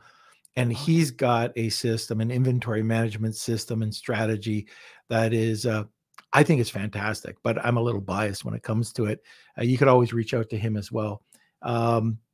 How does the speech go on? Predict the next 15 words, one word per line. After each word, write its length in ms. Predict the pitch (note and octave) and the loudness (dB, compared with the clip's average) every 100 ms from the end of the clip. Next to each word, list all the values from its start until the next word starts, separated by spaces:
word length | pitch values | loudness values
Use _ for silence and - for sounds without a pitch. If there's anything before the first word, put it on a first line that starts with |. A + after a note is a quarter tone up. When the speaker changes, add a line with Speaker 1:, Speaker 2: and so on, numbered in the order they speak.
| _ | _
Speaker 1:
anyways, 640 | - E3 D#3 B2+ A2+ A#2 - _ _ - - - - - | 8 12 12 12 10 2 -14 _ _ -20 -20 -20 -20 4
and 240 | D3 E3+ F3 | 8 8 8
if 160 | D3 | 6
it's 160 | C#3 - | 6 2
just 480 | F#3 F3+ - - - | 4 4 2 -8 -10
strictly, 720 | - F3+ F3 D3+ C3+ A#2+ B2 - - _ - | 2 2 2 0 2 2 -2 -16 -20 _ -12
um, 360 | - A2 C2+ - C3 | -6 -4 -4 -6 0
getting 240 | C#3 C#3 | 4 4
to 160 | B2+ - | 2 2
understand 720 | C3 B2 A2 - B2 C3 C3 | 4 4 2 0 2 2 4
your 140 | C3 | 4
inventory 440 | C3+ C3 B2+ C3+ B2+ | 4 0 -2 -2 0
and 140 | A2 | 0
plugging 400 | A#2+ B2+ B2+ A#2+ | 0 2 2 0
and, 140 | G#2+ | 0